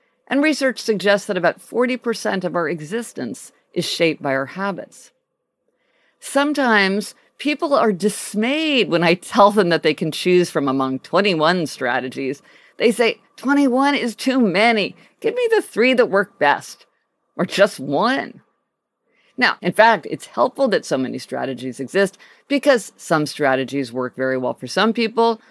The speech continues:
but not for others. And some strategies are available to us at some times in our lives, but not at other times. So when people ask me for the best way to change our habits,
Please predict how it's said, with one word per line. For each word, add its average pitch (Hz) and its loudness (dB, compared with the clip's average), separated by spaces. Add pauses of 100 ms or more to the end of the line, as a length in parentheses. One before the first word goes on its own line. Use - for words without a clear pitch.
(180)
but 220 0
not 151 -2
for - -6
others. 190 2 (320)
And 262 2
some 240 0
strategies 160 0
are 147 0
available 135 -2
to 147 -4
us 135 0
at 117 -10
some 240 2
times 156 -2
in 139 -4
our 135 -2
lives, 123 -4 (300)
but 185 4
not 151 2
at 131 -2
other 190 2
times. - -16 (960)
So - 4
when 269 2
people 254 -4
ask 226 -2
me 214 -2
for 208 -4
the 196 0
best 175 2
way 135 -2
to 127 -8
change 127 -8
our 127 -6
habits, 123 -8